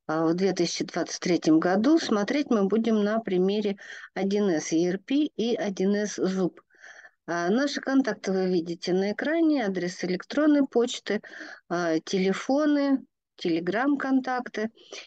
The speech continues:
и ссылка на сайт. Если по какой-то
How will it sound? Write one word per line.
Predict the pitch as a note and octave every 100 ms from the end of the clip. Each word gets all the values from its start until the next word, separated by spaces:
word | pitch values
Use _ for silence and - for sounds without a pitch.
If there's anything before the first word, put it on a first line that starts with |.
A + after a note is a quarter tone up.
| _
и | A#3+ D4+ C#4
ссылка | B3+ - C4+ D4 C4 G3+
на | G#3+ A3+ A#3+
сайт. | A3+ - E3 C3+ - - - -
Если | A#3 -
по | B3 A#3
какой-то | B3 C4+ C4+ A3+